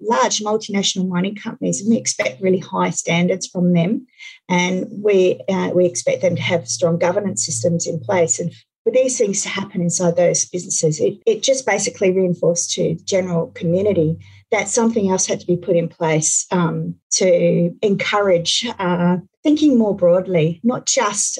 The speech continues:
about commercial, you know, financial, um, a-, and straight legal compliance issues, but also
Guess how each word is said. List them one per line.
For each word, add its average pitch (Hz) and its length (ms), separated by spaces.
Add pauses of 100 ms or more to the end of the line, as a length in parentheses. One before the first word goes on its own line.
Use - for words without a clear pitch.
about 175 500 (140)
commercial, 180 840
you 190 120
know, 175 100
financial, 180 880 (260)
um, 175 760
a-, 175 200
and 175 360
straight 175 500 (220)
legal 190 400
compliance 180 720
issues, 165 280
but 175 220
also 196 580